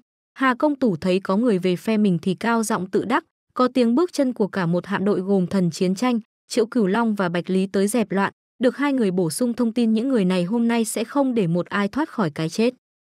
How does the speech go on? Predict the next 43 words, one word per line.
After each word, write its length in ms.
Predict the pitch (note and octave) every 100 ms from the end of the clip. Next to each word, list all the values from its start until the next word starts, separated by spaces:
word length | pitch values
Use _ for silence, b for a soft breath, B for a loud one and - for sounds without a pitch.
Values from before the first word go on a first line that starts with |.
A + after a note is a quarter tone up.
| _
Bên 200 | C4 C#4
ngoài 220 | B3 G3+
rầm 220 | E3+ F#3+ E3+
rộ, 220 | G#3 F3+ _ _
bên 180 | B3 C#4
trong 200 | C4+ C4+
náo 120 | A3
nhiệt, 200 | G#3 B3+ -
tiếng 180 | F#3+ G#3
Hồng 220 | A#3+ F3+
Gia 120 | G3+
Lý 200 | G3 F#3
văng 220 | G3 A3+
vẳng 180 | G#3 F3+
khắp 200 | - D4+ -
căn 160 | A#3+
phòng. 320 | G#3 G#3+ F#3+ D#3 _ _ _ _
Tiếng 180 | B3+ B3+
của 120 | C4+
chúa 200 | A#3+ G#3+
tể 220 | G3+ A#3 D#3+
đi 160 | G3
tới, 340 | - F#3+ G3+ D#4 _ - A#3+
đợi 120 | A#3
cho 140 | C#4+ C4
cô 140 | C4
nói 240 | A#3+ F#3 G3+
hết 200 | D4+ -
thì 160 | A3+ F#3
kè 120 | G3
theo 200 | F3 G#3+
một 180 | G3+ F3
cái 140 | - E3+
tát, 240 | B3+ E4+ _ _ -
đuổi 140 | A#3 F#3
tên 200 | B3+ B3+
công 220 | C#4 A#3+
tử 120 | G#3+
nhà 240 | D#3 F3
họ, 140 | E3+ F#3+
họ 240 | F3 G3
Hạ 200 | G3 G3 -
cút. 180 | D4+